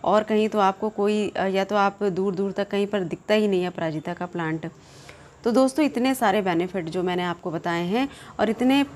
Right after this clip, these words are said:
चमत्कारी जो प्रयोग हैं ये आप करेंगे, उपाय करेंगे, तो आपको उनमें बहुत ही ज़्यादा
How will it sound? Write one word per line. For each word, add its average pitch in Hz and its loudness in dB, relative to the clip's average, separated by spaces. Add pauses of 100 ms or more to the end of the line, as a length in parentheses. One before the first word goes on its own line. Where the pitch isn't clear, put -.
चमत्कारी 202 0
जो 247 -2
प्रयोग 208 2
हैं 220 4
ये 208 4
आप 185 0
करेंगे, 214 0
उपाय 175 2
करेंगे, 226 0
तो 226 -2
आपको 180 0
उनमें 202 0
बहुत 175 -2
ही 233 -2
ज़्यादा 196 2